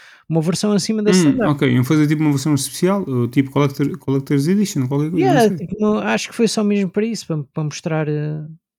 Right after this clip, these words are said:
Speaker 1: tinha uma, uma edição
Speaker 2: Ok.
Speaker 1: acima.
Speaker 2: Ok. Ah, tens mais alguma coisa
Speaker 1: Não.
Speaker 2: para dizer? Eh, alguma. Epá, não.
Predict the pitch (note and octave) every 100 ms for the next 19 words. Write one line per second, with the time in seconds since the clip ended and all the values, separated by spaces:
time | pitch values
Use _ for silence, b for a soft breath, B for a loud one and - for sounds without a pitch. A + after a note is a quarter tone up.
0 | _ C#3+ C#3+ C#3+ C#3+ C#3+ C#3+ D3 D3 -
1 | E3 C#3 A#2+ A2+ - _ _ _ _ _
2 | _ _ _ _ _ _ F3+ E3 E3 D#3
3 | - _ _ _ _ _ _ _ E3+ F3+
4 | F#3 F3+ F3+ - - - E3+ F#3 F3 F3+
5 | F3+ G3 G#3 G#3+ F3 _ _ - G3 F#3+
6 | E3 E3 D3 E3 E3+ F3+ - F3 D3 D3
7 | D3 C#3 - - _ _ _ _ _ _
8 | _ _ - D3 C#3 C#3+ D3 D3 D3+ D3+
9 | D3+ D3 D3 D3+ D3 E3 D#3+ D3+